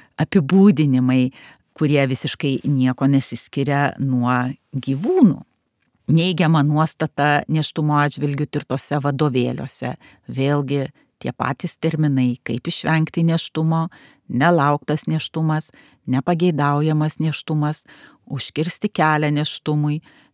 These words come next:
neplanuotas nėštumas gali visiškai sujaukti šeimos gyvenimą. Ir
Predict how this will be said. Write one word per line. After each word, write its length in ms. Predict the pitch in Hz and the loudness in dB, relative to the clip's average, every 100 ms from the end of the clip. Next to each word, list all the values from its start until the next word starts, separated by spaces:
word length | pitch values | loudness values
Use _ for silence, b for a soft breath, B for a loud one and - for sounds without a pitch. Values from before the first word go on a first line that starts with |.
| - | -4
neplanuotas 840 | 127 - 190 185 160 160 160 - | -2 2 4 4 4 2 0 0
nėštumas 560 | 170 - 170 165 165 139 | -2 -2 -2 0 0 0
gali 260 | 139 147 | 0 0
visiškai 640 | 120 120 131 - - - | -4 -2 -2 -2 -8 -8
sujaukti 560 | 143 - 135 135 127 127 | -10 -6 -4 -4 -4 -10
šeimos 500 | - 123 123 123 123 | -6 -6 -4 -4 -6
gyvenimą. 600 | 123 123 135 127 110 - - _ B B B B B B B B B | -6 0 0 0 -2 -8 -14 _ B B B B B B B B B
Ir 200 | 220 214 | 0 2